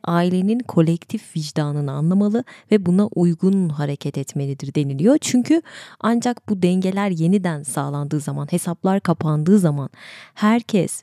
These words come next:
ve her şey doğru yerde olduğu zaman bireysel seçimlerini düşünebilecek kadar özgürleşir kişi diyorlar. İşte aile dizimi adı verilen çalışmanın amacı da buymuş aslında. Peki Merve, bu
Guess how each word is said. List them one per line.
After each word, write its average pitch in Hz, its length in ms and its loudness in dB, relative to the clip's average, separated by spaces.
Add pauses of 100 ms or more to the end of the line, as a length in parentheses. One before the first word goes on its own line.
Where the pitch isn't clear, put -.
(100)
ve 165 40 0
her 180 320 0
şey 160 300 -4
doğru 156 280 2
yerde 165 400 0
olduğu 143 320 -6
zaman 185 340 -2 (380)
bireysel 202 420 6
seçimlerini 190 640 2
düşünebilecek 165 720 0
kadar 175 360 -4
özgürleşir 156 600 0
kişi - 360 -8
diyorlar. 156 360 -2 (360)
İşte - 340 -6
aile 196 360 2
dizimi 156 400 0
adı 156 220 0
verilen 147 320 0
çalışmanın 156 540 -4
amacı 165 360 4
da 247 60 2 (200)
buymuş 160 340 4
aslında. - 460 -6 (580)
Peki 208 280 4
Merve, 165 540 4
bu 175 180 2